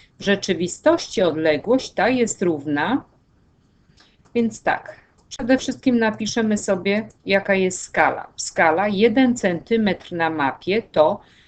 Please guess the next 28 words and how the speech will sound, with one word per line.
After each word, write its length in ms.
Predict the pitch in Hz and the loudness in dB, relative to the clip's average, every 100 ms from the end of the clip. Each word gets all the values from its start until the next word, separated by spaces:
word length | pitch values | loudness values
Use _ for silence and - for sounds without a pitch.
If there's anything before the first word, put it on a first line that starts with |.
| _ | _
czterysta 680 | - - 277 277 - - 208 | -8 4 4 4 0 0 0
metrów 460 | 185 202 - 208 | 2 0 -2 -6
w 40 | - | -2
rzeczywistości. 960 | 190 185 180 170 - - 143 - - | -4 -4 -8 -8 -10 -6 -6 -6 -12
I 40 | 226 | -2
tak 260 | - 247 | 0 0
też 180 | 254 233 | -2 -2
napiszę 580 | 220 208 - 165 147 139 | -2 -2 -4 -8 -6 -6
sobie, 340 | - 131 147 | -8 -8 -6
mapa 440 | 160 202 233 - 147 | -4 -2 -2 -2 -2
teren, 520 | - 147 139 180 262 277 _ _ _ _ _ _ - | 0 0 0 0 0 -2 _ _ _ _ _ _ -2
jeden 380 | 214 214 202 190 | 0 2 0 0
centymetr 680 | 180 160 208 185 165 - | -4 -2 -2 -2 -2 -4
na 120 | 151 | -6
mapie 400 | 143 185 247 247 | -2 -2 0 0
to 140 | 226 180 | 0 -4
czterysta 640 | - - 175 175 - 170 | -4 -2 -2 -2 -6 -4
metrów, 420 | 156 135 - - - _ _ | -4 -6 -8 -18 -20 _ _
a 100 | 190 | 0
my 160 | 220 | 2
mamy 400 | 240 202 170 226 | 4 4 2 0
sześć 340 | 269 - 339 - | 0 2 0 -2
centymetrów. 1080 | - 185 165 - 160 147 - - - - _ _ - - _ - - _ - - | 0 0 0 -4 -2 -4 -6 -12 -14 -20 _ _ -20 -20 _ -20 -20 _ -20 -4
To 120 | 226 | -2
co, 200 | 214 190 | 0 0
ile 340 | - 277 233 | 6 8 8
razy 360 | 202 180 175 170 | 6 4 2 -2
więcej? 680 | 151 143 131 123 131 113 | 0 0 -2 -6 -12 -14